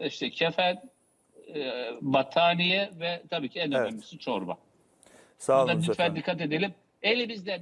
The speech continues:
Speaker 1: ne gelirse çöplük gibi lütfen göndermeyelim, ne olur.
Speaker 2: Çok haklısınız.
Speaker 1: Vatandaşımız çok hayırsever, çok cefakar, çok vefakar. Hepsinden Allah razı olsun. Ama artık, e, ihtiyaca göre göndermemiz gerektiğini düşünüyorum.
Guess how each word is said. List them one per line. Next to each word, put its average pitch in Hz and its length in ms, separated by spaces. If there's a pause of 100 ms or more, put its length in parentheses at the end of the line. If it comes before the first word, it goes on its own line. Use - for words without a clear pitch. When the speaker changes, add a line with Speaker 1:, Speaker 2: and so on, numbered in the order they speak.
Speaker 1:
ne 247 100
gelirse 202 540
çöplük 190 460
gibi 170 160
lütfen 170 360
göndermeyelim, 139 720
ne 175 40
olur. 127 300 (920)
Speaker 2:
Çok 127 180
haklısınız. 151 320
Speaker 1:
Vatandaşımız 202 500
çok 202 240
hayırsever, 175 720 (440)
çok 180 260
cefakar, 165 720
çok 156 260
vefakar. 165 800 (320)
Hepsinden 185 440
Allah 165 320
razı 156 360
olsun. 180 440 (440)
Ama 196 180
artık, 214 440 (400)
e, 156 320
ihtiyaca 208 580
göre 185 280
göndermemiz 170 1040
gerektiğini 151 640
düşünüyorum. 143 580